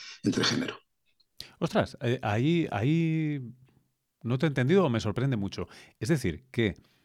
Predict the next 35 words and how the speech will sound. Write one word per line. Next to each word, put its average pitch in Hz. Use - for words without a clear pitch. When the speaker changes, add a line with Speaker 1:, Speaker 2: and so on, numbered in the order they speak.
Speaker 2:
eh, 104
de 92
la 95
misma 123
manera 135
que 135
antes 127
me 120
decías 113
que 104
esa 107
influencia 104
del 95
entorno 95
familiar, 92
¿no? 151
Eh, 110
Speaker 1:
Ujú. -
Speaker 2:
era 104
más 107
pronunciada 101
en 92
vuestra 90
muestra 95
en 85
mujeres 104
que 92
en 87
hombres, 151
a-, 110
ahora 113
me 151
dices 156
que 160
es 139